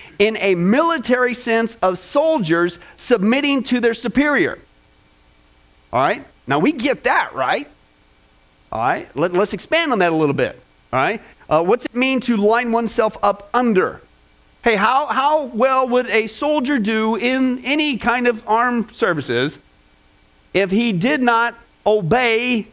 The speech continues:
his commanding officer? Any one of 'em. Man, he'd be the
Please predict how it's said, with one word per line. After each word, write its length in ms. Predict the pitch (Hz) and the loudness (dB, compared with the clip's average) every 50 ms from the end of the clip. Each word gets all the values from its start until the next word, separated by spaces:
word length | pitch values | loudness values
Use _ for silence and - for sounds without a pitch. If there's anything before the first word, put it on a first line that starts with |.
| _ - | _ -4
his 460 | - 208 233 233 226 214 - - - _ _ _ - | -2 0 2 2 0 -2 -4 -10 -18 _ _ _ -2
commanding 340 | - 214 220 226 226 247 254 | 0 2 2 2 2 2 0
officer? 460 | 269 262 214 175 170 143 110 104 - _ _ _ _ _ _ _ _ _ _ _ _ _ _ _ _ _ _ _ - | 0 0 0 -2 -2 -2 -2 -4 -8 _ _ _ _ _ _ _ _ _ _ _ _ _ _ _ _ _ _ _ -2
Any 160 | 143 202 277 | 0 2 2
one 180 | 285 269 302 330 | 4 2 2 2
of 80 | 277 196 | 2 0
'em. 180 | 156 90 - - - _ _ _ _ _ _ _ _ _ _ _ _ _ _ _ _ _ _ _ _ _ - | -2 -4 -6 -16 -20 _ _ _ _ _ _ _ _ _ _ _ _ _ _ _ _ _ _ _ _ _ -2
Man, 220 | 151 220 254 196 | 0 0 2 2
he'd 200 | 165 233 277 240 | 0 0 0 -2
be 140 | 185 208 214 | -2 -4 -2
the 240 | 156 147 139 127 | -2 0 0 -2